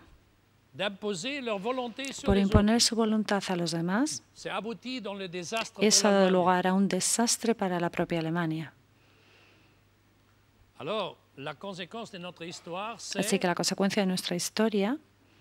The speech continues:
Speaker 1: jamais plus imposer sur
Speaker 2: es
Speaker 1: les
Speaker 2: que
Speaker 1: autres.
Speaker 2: nunca más nos vamos a imponer a los demás.
Speaker 1: Solidarité entre les peuples.
Speaker 2: Solidaridad entre los pueblos.
Speaker 1: Cora-,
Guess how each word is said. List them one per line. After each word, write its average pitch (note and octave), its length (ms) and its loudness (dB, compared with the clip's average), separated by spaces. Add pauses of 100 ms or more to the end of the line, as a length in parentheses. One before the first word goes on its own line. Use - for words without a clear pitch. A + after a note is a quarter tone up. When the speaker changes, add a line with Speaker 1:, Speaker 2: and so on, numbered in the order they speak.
(100)
Speaker 1:
jamais F3+ 260 -10
plus B3 340 -12
imposer G#3+ 800 -8
sur - 140 -6
Speaker 2:
es G3+ 80 2
Speaker 1:
les - 60 4
Speaker 2:
que G#3+ 80 6
Speaker 1:
autres. G3 180 6
Speaker 2:
nunca A#3 400 8
más F#3 300 0
nos F3 120 -2
vamos F3 260 0
a F3+ 40 -2
imponer E3+ 340 0
a F3 60 0
los E3 160 -2
demás. E3+ 320 -2
Speaker 1:
Solidarité A#3 960 -6
entre G#3+ 300 -12
les G#3 100 -12
peuples. G3+ 360 -10 (120)
Speaker 2:
Solidaridad F#3+ 720 2
entre A#3 180 6
los A3+ 140 4
pueblos. D#3 580 2
Speaker 1:
Cora-, G#3 320 -4